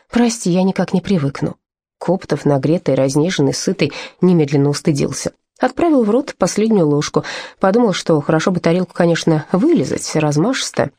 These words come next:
как в детстве. Но устоял, сказал примирительно: "Вот не думал, что ты научишься так кашеварить". Посмотрела опять то ли испуганно, то ли грустно. "Я многому научилась, Саня".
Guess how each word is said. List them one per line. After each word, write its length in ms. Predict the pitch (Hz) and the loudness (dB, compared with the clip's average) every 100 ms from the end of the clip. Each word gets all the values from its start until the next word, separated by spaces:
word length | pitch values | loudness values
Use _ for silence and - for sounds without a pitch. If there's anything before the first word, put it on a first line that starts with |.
| - | -8
как 160 | - 359 | -2 2
в 100 | 277 | 2
детстве. 460 | 165 - - - - _ - | 0 -2 -6 -8 -10 _ -2
Но 240 | 226 285 | 2 2
устоял, 560 | 392 - 359 202 214 247 | 0 0 0 2 0 -2
сказал 400 | - 208 180 214 | 0 0 2 2
примирительно: 640 | 247 240 220 220 220 214 - - - - | 2 2 2 2 2 0 -2 -12 -6 0
"Вот 260 | 226 247 | 2 4
не 120 | 320 285 | 4 4
думал, 260 | 220 277 | 4 2
что 160 | - 277 | 0 0
ты 100 | 185 | 2
научишься 480 | 180 151 - - 151 | 2 0 -2 -4 0
так 200 | 147 - | 0 0
кашеварить". 640 | 151 180 151 123 - - - _ | 0 0 0 -2 -6 -14 -20 _
Посмотрела 680 | - - 156 143 170 202 139 | -8 0 0 0 -2 0 -2
опять 300 | 127 160 160 | -2 -4 0
то 80 | 143 | 0
ли 100 | 131 | 0
испуганно, 460 | - - 160 127 | -2 -4 0 0
то 140 | - 151 | 0 0
ли 100 | 139 | 0
грустно. 460 | 139 151 - - - _ _ _ 214 | -2 -4 -4 -6 -8 _ _ _ -6
"Я 400 | 208 240 240 - | -2 -2 -2 -2
многому 520 | 233 262 277 214 147 | 0 2 0 0 0
научилась, 500 | 143 139 - 135 135 | 0 -2 -2 -4 -4
Саня". 400 | - 143 127 | -4 -4 -4